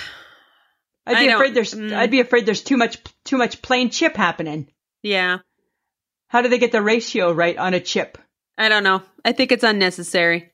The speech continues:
Speaker 1: Yeah, I say no to that. Not everything needs to be, like, I think we get too adventurous in some things. Right?
Speaker 2: We reinvent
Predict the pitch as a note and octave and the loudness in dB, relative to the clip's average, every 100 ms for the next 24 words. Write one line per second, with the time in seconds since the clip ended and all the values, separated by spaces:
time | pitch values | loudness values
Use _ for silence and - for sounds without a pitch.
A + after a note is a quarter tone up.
0 | _ _ _ - D#3 D#3 G3+ B3 C4+ B3+ | _ _ _ -8 -6 -2 -2 -2 -2 -2
1 | A3+ A3 F3+ D#3+ - B3+ D#4 A3+ B3+ C#4 | -2 -2 -4 -4 0 0 0 -2 -2 -2
2 | B3+ G3 F#3 F#3 - G3+ E3+ F#3+ F3+ E3+ | -2 -2 -2 -6 -6 -6 -4 -2 0 0
3 | F3 E3 - - B3+ D4 D4+ D4+ A#3+ G#3+ | 0 -2 -8 -10 -4 -4 -2 0 2 0
4 | G3+ - A3+ G3 C3+ E3+ F3 F#3+ F3 - | -2 -4 0 0 0 -2 0 -2 -2 -4
5 | D#3+ - D3+ C#3+ - - - - - _ | -6 -4 -6 -8 -16 -16 -16 -20 -20 _
6 | _ _ _ _ _ _ _ _ _ - | _ _ _ _ _ _ _ _ _ -10
7 | G3+ C4 B3+ A3 D4 E4 E4 B3+ F#3 G3+ | -2 0 0 2 2 2 0 -2 -2 -2
8 | A3 | -2